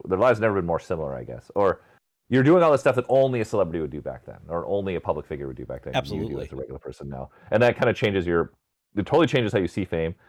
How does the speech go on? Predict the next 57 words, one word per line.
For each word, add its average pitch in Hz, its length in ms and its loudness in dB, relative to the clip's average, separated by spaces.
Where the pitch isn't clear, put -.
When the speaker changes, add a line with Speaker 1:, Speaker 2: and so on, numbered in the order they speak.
Speaker 1:
I 113 80 4
don't 120 80 4
think 113 160 -2
people, 107 180 0
like, 90 200 2
fawn 95 260 2
over 80 460 0
famous 92 180 -2
people 76 320 -6
in 82 140 -10
nearly 85 240 0
the 73 60 -8
same 73 200 -8
way. 73 300 -8
You 78 120 -10
know, 73 180 -6
they're 90 100 4
way 104 160 4
less 95 200 4
magical 90 400 2
'cause 76 160 -10
you 78 80 -6
know 78 240 0
how 80 140 -4
it 65 60 -6
works. 67 380 -10
Speaker 2:
Right, 127 240 2
Speaker 1:
And 80 100 -2
Speaker 2:
and 123 160 0
Speaker 1:
I 85 40 4
think 110 220 0
Speaker 2:
there's - 180 -20
Speaker 1:
for, 107 240 -2
for 135 140 2
the 117 80 2
new 160 160 4
kids, 101 200 2
they 101 140 2
know 104 220 4
that, 82 240 2
and 78 200 -8
what 82 180 -2
they 104 120 4
would 95 160 2
like 80 160 0
to - 80 -12
be 73 320 -8
is 80 140 0
a 80 60 -2
streamer 80 320 -2
or 78 140 0
an 80 120 0
influencer 78 300 -4
or 73 180 2
a 69 60 -2
public 78 220 0
persona, 73 500 -2